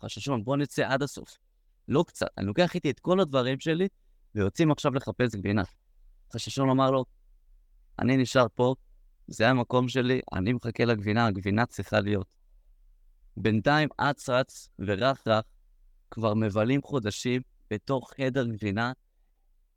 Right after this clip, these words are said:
יותר גדול ממה שהם היו בו מקודם,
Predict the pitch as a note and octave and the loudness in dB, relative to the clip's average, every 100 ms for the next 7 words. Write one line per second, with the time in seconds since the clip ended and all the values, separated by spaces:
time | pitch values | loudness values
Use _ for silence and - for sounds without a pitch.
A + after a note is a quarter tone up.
0 | - C3+ C3 G#3 A3+ A3 G3 D#3 D#3+ F#3 | -4 -2 0 2 2 4 2 4 4 4
1 | A3+ _ _ _ _ _ A#2+ C#3 D3+ D3+ | 0 _ _ _ _ _ -2 2 2 0
2 | C#3+ C#3+ C3+ A#2+ G#2+ A2+ A2+ A2+ | 0 -2 -2 -4 -2 -2 -2 -4